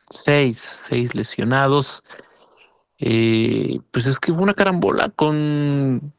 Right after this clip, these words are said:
la participación de al menos siete automóviles y una motocicleta. Hay que tener mucho cuidado,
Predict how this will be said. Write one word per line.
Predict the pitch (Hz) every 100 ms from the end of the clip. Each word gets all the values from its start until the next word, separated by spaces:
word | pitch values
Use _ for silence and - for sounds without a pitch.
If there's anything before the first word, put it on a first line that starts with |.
| -
la | 127 131
participación | 131 127 127 - 127 151
de | 160
al | 165
menos | 165 170 151
siete | - 190 196 190 - 175 180 _ -
automóviles | 135 135 156 170 156 139 135
y | 147
una | 147
motocicleta. | 139 - 117 - - 101 - - - - - -
Hay | 165
que | -
tener | - 170
mucho | 165 - 135
cuidado, | 113 117 123 131 151 127